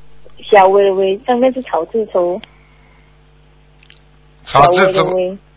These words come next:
Speaker 2: 草字头一个薇啊。
Speaker 1: 嗯。
Speaker 2: 哎呦，讲话都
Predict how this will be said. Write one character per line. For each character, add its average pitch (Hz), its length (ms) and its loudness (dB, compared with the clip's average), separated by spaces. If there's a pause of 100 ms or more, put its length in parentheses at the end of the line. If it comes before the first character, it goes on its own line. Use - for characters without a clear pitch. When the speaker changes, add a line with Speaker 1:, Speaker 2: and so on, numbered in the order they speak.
(380)
Speaker 2:
草 110 260 -4
字 156 160 -10
头 151 140 -2
一 151 80 -4
个 135 100 -6
薇 135 280 2
啊。 95 260 0 (1900)
Speaker 1:
嗯。 202 300 -12 (1900)
Speaker 2:
哎 - 40 -20
呦， - 220 -14
讲 - 220 -14
话 156 180 -4
都 156 100 0